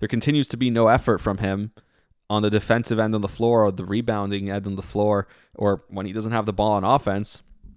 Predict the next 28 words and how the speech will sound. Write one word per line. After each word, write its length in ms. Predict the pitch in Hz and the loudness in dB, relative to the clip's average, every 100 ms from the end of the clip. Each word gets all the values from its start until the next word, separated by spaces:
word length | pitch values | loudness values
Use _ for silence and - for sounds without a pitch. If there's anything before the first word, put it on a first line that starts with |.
| - - _ _ _ _ | -20 -20 _ _ _ _
then 240 | 117 113 117 | -2 0 0
maybe 200 | 131 143 | -2 2
you 140 | 139 | 2
do 140 | 151 | 4
put 160 | - 156 | 4 4
Josh 260 | 127 113 131 | 2 0 2
Hart 160 | 120 | 0
in 60 | 120 | 2
that 180 | 135 - | -2 -2
spot 200 | 107 95 | -4 -4
and 80 | |
you 60 | 104 | -6
have 120 | 104 | -4
Hart 260 | 110 123 - | 2 2 2
and 160 | 113 | -4
Grimes 380 | 98 104 120 113 | -4 -4 -4 -4
and 120 | 101 | -6
Barrett 280 | 92 110 113 | -4 -2 2
all 340 | 113 113 113 113 | 2 2 0 -6
on 120 | 117 | -6
the 80 | 110 | -8
floor 200 | 120 120 | -4 -4
at 60 | |
the 60 | - | -4
same 240 | - 120 | -6 -6
time. 260 | 107 127 101 | -4 -4 -2
Who 140 | 120 | 2
knows? 400 | 131 127 87 - | 4 4 2 -6